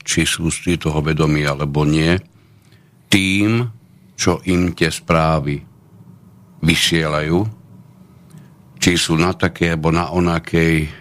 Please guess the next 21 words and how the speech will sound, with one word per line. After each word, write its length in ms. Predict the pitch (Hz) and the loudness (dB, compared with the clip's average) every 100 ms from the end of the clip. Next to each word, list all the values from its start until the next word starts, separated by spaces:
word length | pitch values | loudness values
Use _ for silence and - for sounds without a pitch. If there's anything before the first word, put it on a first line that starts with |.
| 90 - 76 73 73 73 | -8 -2 2 2 2 2
platforme 720 | - 87 85 - 82 80 78 78 | 2 0 0 -2 0 2 0 -2
tej, 280 | 85 85 | 0 0
alebo 320 | 76 78 73 73 | 0 -2 -2 0
tej 280 | 85 82 | 0 0
televízie, 680 | 78 78 76 78 71 76 69 | 2 0 0 0 0 -2 -2
to 160 | - 67 | -6 -8
je 20 | - | -8
úplne 440 | 71 73 71 69 | -4 0 0 -2
nepodstatné, 1200 | 64 80 82 82 78 71 - 76 71 78 78 90 - _ _ _ _ _ _ _ _ | 0 0 2 0 -2 -4 -4 -4 -2 -2 0 -4 -8 _ _ _ _ _ _ _ _
pretože 400 | - 82 82 80 | 0 0 0 0
sa 240 | 78 82 78 80 - | 0 0 0 -2 -2
môžeme 480 | 82 82 80 82 80 | 0 0 0 0 -2
kľudne 560 | - 87 82 80 76 73 - - | -2 0 0 0 -2 -4 -6 -2
dnes 320 | 82 80 71 | 0 0 -2
dohodnúť, 720 | 80 76 76 73 78 76 - | -2 0 0 0 0 -2 -8
že 320 | 73 76 73 - _ - | -4 -2 -2 -6 _ -20
v 280 | _ _ _ | _ _ _
tejto 400 | 85 82 80 76 | 0 0 -2 -2
oblasti 400 | 78 73 - 80 | -2 -4 -2 0
my 80 | 76 | 2
máme 480 | 76 76 73 73 | 0 0 0 -2